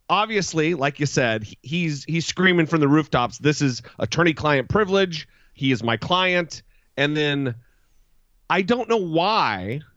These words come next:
It would seem beneficial to the entire situation on that side of things for Sean Hannity to say, "Yes, he's my attorney.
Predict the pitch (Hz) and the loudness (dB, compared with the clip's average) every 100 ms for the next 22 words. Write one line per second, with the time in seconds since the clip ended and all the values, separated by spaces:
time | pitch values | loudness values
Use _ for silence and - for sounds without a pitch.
0 | - 196 226 185 - 262 269 262 190 214 | -2 0 0 -4 -2 2 4 2 2 2
1 | 214 185 240 254 175 156 - 160 160 147 | 2 0 0 0 0 0 0 2 2 0
2 | 143 180 202 196 180 185 170 165 170 160 | -2 0 2 0 0 -2 2 2 2 2
3 | 143 131 131 123 - 139 127 117 110 101 | 0 2 0 -2 0 0 0 -2 -2 -2
4 | 98 101 - _ _ _ - 160 160 160 | -6 -12 -16 _ _ _ 2 6 6 4
5 | 160 117 160 170 160 139 131 127 131 151 | 2 0 0 2 2 2 0 -2 -2 -2
6 | - 131 104 92 92 107 _ _ 110 127 | 0 2 2 0 -4 -10 _ _ -2 0
7 | 143 - 160 165 185 214 - 175 165 175 | 0 -2 -6 0 0 0 -2 0 0 -2